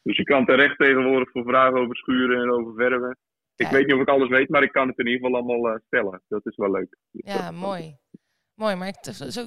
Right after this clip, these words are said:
Speaker 2: het klinkt ook wel echt een, als een hele mooie stap. Als jij ook zegt inderdaad van, we hebben zoveel... Ik heb van alles geleerd bij, bij die worrying.
Speaker 1: Mhm.
Speaker 2: En inderdaad, eh,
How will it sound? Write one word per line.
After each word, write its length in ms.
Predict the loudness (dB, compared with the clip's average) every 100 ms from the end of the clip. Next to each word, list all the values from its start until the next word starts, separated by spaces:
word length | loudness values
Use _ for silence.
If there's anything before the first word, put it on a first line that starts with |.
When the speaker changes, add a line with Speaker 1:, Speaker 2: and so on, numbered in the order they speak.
| -12
Speaker 2:
het 120 | -14
klinkt 260 | -10 -8
ook 80 | -6
wel 180 | -4 -4
echt 160 | -4 -8
een, 220 | -10 -12
als 140 | -14 -10
een 60 |
hele 220 | -8 -8 -8
mooie 220 | -10 -10
stap. 280 | -8 -8 -8
Als 100 | -10
jij 140 | -10
ook 100 | -10
zegt 280 | -12 -14 -14
inderdaad 280 | -12 -12 -12
van, 160 | -14
we 60 | -12
hebben 180 | -12 -8
zoveel... 540 | -8 -8 -10 -12 -14 _ _ _ _ _ _ _ _ _
Ik 120 | -12
heb 140 | -12
van 160 | -10 -10
alles 320 | -4 -4 -4 -8
geleerd 400 | -8 -6 -8 -8
bij, 360 | -8 -10 -12 _ -14
bij 200 | -12 -10
die 120 | -8
worrying. 480 | -6 -6 -8 -8 -2
Speaker 1:
Mhm. 100 | -2
Speaker 2:
En 60 | -2
inderdaad, 600 | -6 -4 -2 -2 -4 -10
eh, 380 | -10 -8 -8 -10